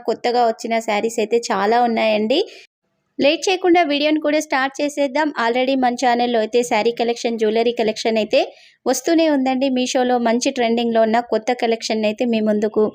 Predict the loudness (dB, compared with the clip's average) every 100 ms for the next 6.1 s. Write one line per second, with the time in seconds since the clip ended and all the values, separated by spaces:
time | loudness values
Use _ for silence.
0 | -8 -20 _ -2 0 2 2 2 0 -2
1 | -2 -2 -4 -4 -4 -2 -2 0 -2 2
2 | 0 -2 -12 _ 0 2 2 2 0 0
3 | -2 -2 -2 -2 -2 0 -2 -2 -2 -4
4 | 0 -2 0 0 0 2 0 0 -2 0
5 | -2 -2 -2 -2 -2 -4 -2 0 2 2
6 | 2